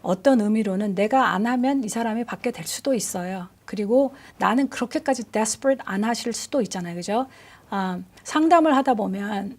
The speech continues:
꼭 어플라이를 해야 되-, 되겠다. 왜냐하면은 어디서 보니까 누구나 다 어플라이 하면 된다더라.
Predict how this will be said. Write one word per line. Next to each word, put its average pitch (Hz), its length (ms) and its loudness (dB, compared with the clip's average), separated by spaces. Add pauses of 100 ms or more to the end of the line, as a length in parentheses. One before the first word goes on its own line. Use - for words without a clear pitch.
(100)
꼭 381 200 6
어플라이를 240 480 2
해야 262 140 2
되-, 202 120 -2 (260)
되겠다. 190 460 -6
왜냐하면은 220 760 2 (340)
어디서 214 300 -2
보니까 214 380 -2
누구나 220 320 2
다 220 200 4
어플라이 208 360 2
하면 196 280 -2
된다더라. 185 600 -2